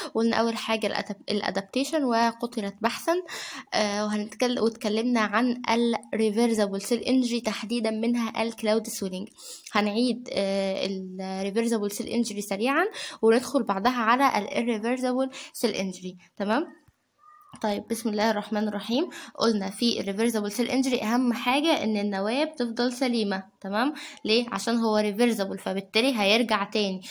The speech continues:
ممكن نرجعه تاني طبيعي لو وقفنا الانجري. اما في الirreversible، الirreversible ده بلا عوده، فبالتالي النواه اتضربت، النواه ماتت. نفتكرها بايه؟ بمارد وشوشني.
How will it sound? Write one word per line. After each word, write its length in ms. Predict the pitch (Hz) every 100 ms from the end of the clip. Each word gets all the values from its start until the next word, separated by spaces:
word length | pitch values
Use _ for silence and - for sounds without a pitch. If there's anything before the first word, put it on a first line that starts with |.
| - 214
ممكن 300 | 226 226 214
نرجعه 340 | 196 196 214
تاني 220 | 220 226
طبيعي 480 | 233 214 254 269 220
لو 260 | 208 247 233
وقفنا 600 | - - 269 - 311 392 - -
الانجري. 560 | 226 233 226 208 190 196 - - -
اما 180 | 254 247
في 460 | 233 214 - 196 202 - 277
الirreversible، 720 | 254 247 226 294 302 302 302 214
الirreversible 800 | 214 247 269 254 285 262 247 226
ده 180 | 311 330 -
بلا 260 | 214 311
عوده، 440 | 285 233 233 214 202
فبالتالي 720 | 214 202 214 247 277 294 -
النواه 540 | 214 208 208 277 302
اتضربت، 640 | 226 - 220 202 190 - -
النواه 380 | 196 202 285 - -
ماتت. 360 | 214 202 - - - - -
نفتكرها 460 | - 214 233 269
بايه؟ 300 | 247 - 247 - -
بمارد 380 | 220 220 254 214
وشوشني. 560 | 214 226 202 - 196